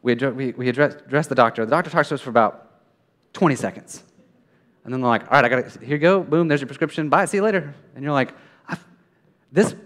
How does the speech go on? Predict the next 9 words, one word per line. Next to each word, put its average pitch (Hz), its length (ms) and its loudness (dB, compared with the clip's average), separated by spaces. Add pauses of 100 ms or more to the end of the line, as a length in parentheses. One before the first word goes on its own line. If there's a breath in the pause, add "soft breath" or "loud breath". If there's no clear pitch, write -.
(760)
I 165 120 2
trust - 460 -2
you, 214 480 -2
but 147 120 6
also 226 320 4
that 214 140 2
was 196 140 -2
really 208 120 4
fast. 165 500 -2